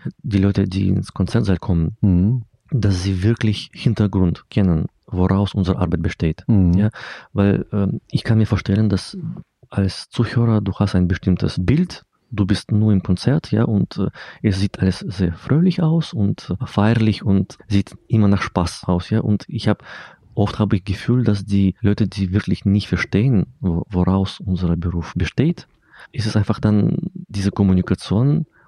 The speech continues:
Speaker 1: und dieses Verständnis fehlt ein bisschen. Und
Speaker 2: Mhm.
Speaker 1: man muss schon wissen, dass der Musikerberuf ist ein bisschen ähnlich wie Sportlerberuf.
Speaker 2: Ja.
Speaker 1: Ja? Also man fängt sehr früh an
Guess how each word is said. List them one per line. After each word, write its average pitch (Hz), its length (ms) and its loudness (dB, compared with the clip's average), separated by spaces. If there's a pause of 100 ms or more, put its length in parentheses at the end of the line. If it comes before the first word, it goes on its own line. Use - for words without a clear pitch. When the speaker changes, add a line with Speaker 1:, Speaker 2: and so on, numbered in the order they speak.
Speaker 1:
und 92 100 0
dieses 95 120 0
Verständnis 143 640 0 (300)
fehlt 117 240 0
ein 98 100 2
bisschen. 85 380 -2 (200)
Und 92 240 4
Speaker 2:
Mhm. 110 140 2 (320)
Speaker 1:
man 95 180 2
muss 92 120 -2
schon 131 240 2
wissen, 107 240 2
dass - 240 -4 (180)
der 95 220 -2
Musikerberuf 107 640 2
ist - 160 -8
ein 98 120 2
bisschen 113 280 0 (160)
ähnlich 104 540 0
wie 92 140 -4
Sportlerberuf. 80 840 -2 (240)
Speaker 2:
Ja. 80 380 0
Speaker 1:
Ja? 95 200 2 (360)
Also 92 360 2
man 98 200 4
fängt 107 320 0
sehr 98 240 0
früh - 180 0
an 156 280 2